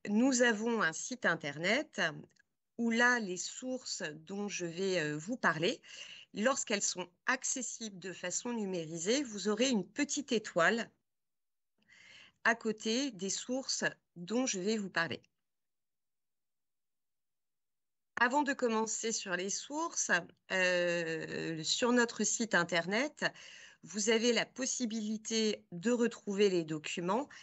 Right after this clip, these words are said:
par deux types de recherches. Soit les recherches par l'inventaire,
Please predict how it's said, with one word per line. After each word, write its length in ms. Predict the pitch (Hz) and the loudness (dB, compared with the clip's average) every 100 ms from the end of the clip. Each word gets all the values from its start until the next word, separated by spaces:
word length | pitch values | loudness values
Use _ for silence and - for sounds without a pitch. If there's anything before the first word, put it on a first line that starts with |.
| - - - | -20 -20 2
par 340 | 220 247 226 - | 4 4 0 -12
deux 220 | 175 220 | -6 -2
types 300 | 247 - 254 | -2 -2 -2
de 100 | 220 | 2
recherches. 680 | 226 214 - - - - - _ _ - - _ | 2 2 -2 -4 -6 -8 -10 _ _ -20 -20 _
Soit 540 | - - 262 247 214 - | -6 0 4 4 4 -2
les 200 | 196 185 | -6 -4
recherches 760 | 185 190 - 202 175 - - - _ _ _ _ | -2 -2 -2 -2 -4 -4 -10 -12 _ _ _ _
par 240 | 220 196 | 0 0
l'inventaire, 840 | 175 165 151 151 151 220 285 247 160 | -2 -6 -6 -12 -4 -4 -2 -4 -8